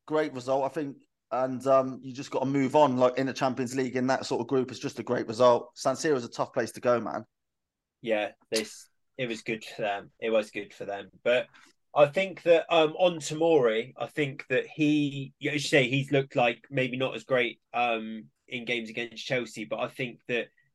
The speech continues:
Speaker 2: he's someone who's obviously decided to leave England, go and pursue game time. And I do think that he's gonna get a bit more coverage being in Newcastle's Champs League group. Um,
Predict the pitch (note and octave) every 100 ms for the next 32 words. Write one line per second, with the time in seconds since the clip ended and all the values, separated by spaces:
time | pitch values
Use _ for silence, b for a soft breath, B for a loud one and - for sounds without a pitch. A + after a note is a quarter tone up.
0 | _ C3+ B2+ - C3 A#2 A2 A2 A#2 A2+
1 | A2 A2 - A2+ A2 A2 - - C3 B2+
2 | A2+ - A#2+ A2+ A2+ A2 A2 G2+ G2+ A#2+
3 | A2 G#2 G#2 - A2 G#2+ G#2+ G2+ G2+ F#2+
4 | F#2+ G2+ G2+ A#2+ A2 - G#2+ - - G#2+
5 | - b b _ _ - A#2 G#2+ A#2 A2+
6 | A2+ C#3 C3+ A#2+ - A#2+ A2+ A2 - A2+
7 | A2 A2 A2 A2 - A2+ A2+ - G#2+ -
8 | A2+ A2 G#2+ G#2+ G#2+ G#2+ _ b b b
9 | - A2+ A2